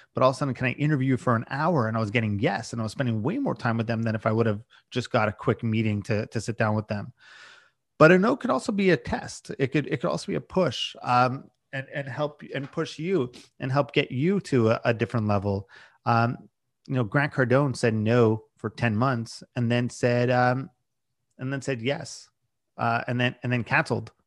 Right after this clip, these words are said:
<laughs> and then said no, uh, and then came on. So, uh, you know, in life and in business, you're gonna get no's all the time, and perseverance really matters. So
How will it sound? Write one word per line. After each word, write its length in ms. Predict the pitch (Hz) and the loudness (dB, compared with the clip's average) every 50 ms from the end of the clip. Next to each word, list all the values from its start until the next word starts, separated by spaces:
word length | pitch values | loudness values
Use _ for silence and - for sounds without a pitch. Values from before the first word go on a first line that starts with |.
| _ - | _ -20
<laughs> 300 | - - - - - _ | -18 -18 -16 -18 -8 _
and 120 | - 131 123 | -2 0 2
then 160 | 123 123 127 | 2 0 0
said 220 | 123 - 135 131 | 0 0 0 2
no, 340 | 131 160 170 147 - - - _ _ - - - - - _ - | 2 2 2 2 0 -2 -6 _ _ -20 -20 -20 -20 -18 _ 0
uh, 300 | - 117 113 113 - - - - _ - 202 190 | 2 4 4 2 0 -2 -6 -14 _ -20 -18 -8
and 180 | 160 131 127 123 | -4 0 0 2
then 280 | 120 120 117 120 127 - _ _ _ _ _ _ _ _ | 2 0 0 -2 -6 -8 _ _ _ _ _ _ _ _
came 200 | - - 127 135 | 0 2 2 4
on. 300 | 160 165 - - 113 120 - _ _ _ | 4 2 0 -2 -8 -14 -18 _ _ _
So, 400 | - - - 131 123 123 127 127 - - - - - - _ _ _ - - | -4 4 6 6 8 6 6 2 -4 -14 -20 -20 -20 -20 _ _ _ -20 -14
uh, 120 | - - - - - | -12 -12 -12 -12 -12
you 200 | - - 156 147 | -8 -2 0 2
know, 180 | 147 143 147 - - _ _ _ - | 2 2 2 0 -6 _ _ _ 0
in 220 | 151 147 147 139 | 0 2 2 4
life 360 | 135 135 147 151 139 - - | 4 4 4 4 4 2 0
and 100 | 127 117 | 0 0
in 140 | 127 123 120 | 2 2 2
business, 460 | 101 - 131 131 113 117 110 104 - | 2 2 2 2 2 0 -2 -4 -4
you're 100 | - 113 | -2 -2
gonna 160 | 110 120 120 113 | -2 0 0 0
get 220 | 117 113 - - | -2 -2 -2 -2
no's 280 | 110 113 110 107 98 104 | -2 0 0 0 0 0
all 100 | 101 101 | -2 -2
the 60 | 98 | -4
time, 480 | - - 113 104 101 98 92 101 113 - - | -6 -6 -4 -4 -2 -4 -6 -8 -12 -10 -8
and 180 | - 113 104 - | -6 -6 -6 -6
perseverance 800 | - - 135 127 - 120 113 120 120 113 107 98 - - - - _ - | -4 -2 -2 -2 -2 -2 0 2 2 2 0 -2 -6 -10 -18 -20 _ -10
really 340 | - 123 107 120 120 113 113 | -6 -2 2 2 2 2 2
matters. 480 | 104 101 98 101 101 101 95 92 87 - | 0 0 -2 -2 -2 -2 -2 -4 -4 -2
So 280 | - 117 110 113 113 | 2 2 2 2 2